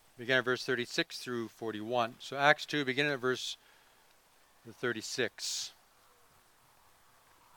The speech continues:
This is the Peter speaking to the people on the day of Pentecost in, in Jerusalem,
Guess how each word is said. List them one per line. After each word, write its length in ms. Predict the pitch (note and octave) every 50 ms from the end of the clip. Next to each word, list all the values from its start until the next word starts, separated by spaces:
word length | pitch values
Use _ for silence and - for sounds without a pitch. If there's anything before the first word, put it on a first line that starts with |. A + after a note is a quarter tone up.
| - - - - - - - - _ - _ - _ - _ _ - _ _ _ _ - - - _ _ - - _ - - _ _ _ _ _ _ - - - - - - - - - - - - _
This 180 | C#3+ C#3+ C3+ C#3
is 120 | C3 A#2+
the 360 | - C#3 C3+ B2 A#2+ A2+ G#2+ G2+ - - - - - - _ - - - - - - - - - - _ - - - - - - -
Peter 280 | - F3 E3+ D#3+ E3 D#3
speaking 440 | - - - - F3+ - - D#3+ D3+
to 180 | - D#3 C#3+
the 100 | B2+ C3
people 340 | - - E3 - - D#3+ D3
on 120 | C#3 C3 B2
the 60 | B2
day 140 | B2 C#3 C3+
of 100 | C3 -
Pentecost 560 | D#3+ E3 E3+ - - D3+ D3 D3+ - - -
in, 200 | C3+ B2+ B2 A2+ A2+ A#2
in 80 | A#2+
Jerusalem, 640 | A2+ A#2+ B2+ C3 D#3 F#3 - - E3 E3 F3 F#3